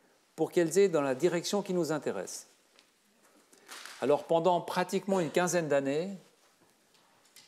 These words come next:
énormément de laboratoires se sont intéressés à produire des types cellulaires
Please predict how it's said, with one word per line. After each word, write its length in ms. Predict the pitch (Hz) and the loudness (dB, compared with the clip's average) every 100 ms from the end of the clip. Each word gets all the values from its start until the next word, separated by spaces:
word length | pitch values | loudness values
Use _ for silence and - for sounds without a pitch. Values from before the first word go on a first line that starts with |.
| _ _ _ _ | _ _ _ _
énormément 640 | 175 202 170 147 156 143 | 2 4 2 0 0 0
de 80 | 123 | 0
laboratoires 680 | 117 110 104 104 156 160 - | 0 0 -2 0 0 0 -4
se 180 | - - | -12 -12
sont 160 | - | -10
intéressés 460 | 113 120 110 120 165 | -6 -4 -2 -2 -4
à 100 | 110 | -4
produire 560 | - - 156 160 175 135 | -8 -2 0 2 0 -2
des 140 | 107 | -4
types 320 | - 233 196 | -6 -4 -2
cellulaires 600 | - 147 120 110 127 196 | 0 0 0 0 0 -2